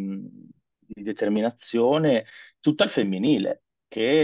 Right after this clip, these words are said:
eh, è una cosa che noi troviamo nella si-, nella saga di Nitida, e che io sappia, eh, in questo modo, in, così sistematico, così quasi programmatico, oserei dire, e lo spiego anche nella mia introduzione,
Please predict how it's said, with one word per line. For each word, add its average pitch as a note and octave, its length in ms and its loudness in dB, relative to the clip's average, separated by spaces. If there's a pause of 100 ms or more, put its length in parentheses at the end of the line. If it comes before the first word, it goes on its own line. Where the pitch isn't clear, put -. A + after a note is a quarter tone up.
eh, G2 840 -2
è G#2+ 120 -4
una C#3 160 -2
cosa A#2+ 380 -2
che A2+ 540 -2
noi A#2 140 -6
troviamo G#2+ 320 -4
nella G2+ 160 -4
si-, - 160 -12
nella A2 300 -4
saga A2+ 300 -4
di C3 120 -4
Nitida, B2 520 -2 (480)
e - 380 -12
che - 120 -14
io A2 100 -6
sappia, F2+ 720 -4
eh, - 220 -12 (1200)
in A#2 220 -4
questo C#3+ 440 2
modo, G2+ 500 4
in, G2 260 -8
così A#2+ 300 -2
sistematico, A#2 880 -2
così G#2+ 300 -2
quasi C#3 280 2
programmatico, C3 1160 -2
oserei G#2 380 -2
dire, G#2+ 480 -2
e G2 80 -6
lo G2 180 -4
spiego G#2 460 -4
anche G#2+ 200 -4
nella G2 220 -2
mia G#2 160 -4
introduzione, A2 960 -2